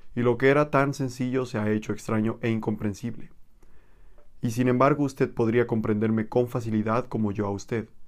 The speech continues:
¿Usted cree comprenderme tan bien? Sí, naturalmente. Yo sé bien cómo vive, pero sé que vive como viví yo también, como lo hacen todos, casi siempre la oscuridad, pasando de largo frente a sí mismos,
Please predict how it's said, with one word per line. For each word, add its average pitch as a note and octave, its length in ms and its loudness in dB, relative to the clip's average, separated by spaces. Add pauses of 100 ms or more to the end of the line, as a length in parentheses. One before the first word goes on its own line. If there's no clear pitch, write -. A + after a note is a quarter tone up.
(600)
¿Usted A3 340 0
cree C#3+ 260 4
comprenderme A#2+ 600 0
tan A2 360 -2
bien? C3+ 360 0 (420)
Sí, D3+ 400 2
naturalmente. G#2+ 840 0 (560)
Yo E3 160 8
sé E3 160 0
bien C3+ 260 4
cómo C3 300 0
vive, C3 320 -4 (480)
pero A2 200 4
sé A#2 200 2
que C3 120 6
vive C3 300 2
como G#2+ 260 0
viví G2+ 340 0
yo A#2 180 2
también, G#2+ 420 -2 (420)
como A2+ 240 2
lo A#2 140 10
hacen B2 280 4
todos, - 460 0 (360)
casi G#2+ 260 -2
siempre A#2 380 4
la A2+ 80 6
oscuridad, G#2 600 0 (440)
pasando A2+ 540 2
de A2+ 100 6
largo A#2 320 6
frente G#2+ 300 -2
a G2 40 -4
sí - 140 -8
mismos, - 540 -6